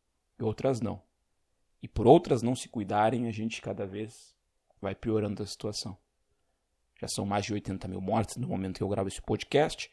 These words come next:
porque algumas pessoas não se cuidaram. Porque o presidente não cuidou.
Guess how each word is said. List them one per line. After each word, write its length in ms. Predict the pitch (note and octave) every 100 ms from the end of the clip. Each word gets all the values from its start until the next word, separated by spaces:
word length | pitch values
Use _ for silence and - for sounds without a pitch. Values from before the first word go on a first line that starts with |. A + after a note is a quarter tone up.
| _ _ _ _ -
porque 220 | D3 C3+
algumas 280 | B2 B2+ A#2
pessoas 320 | G#2+ - A2+
não 140 | B2
se 120 | A#2
cuidaram. 460 | - C#3+ C#3 A2 G2+ - _ _ _ _ _ _ _ _ _ -
Porque 200 | - -
o 80 | G#2+
presidente 680 | - G#2+ F#2 - A#2+ A2+ B2+
não 140 | F#2+
cuidou. 440 | F#2 - G2 F2+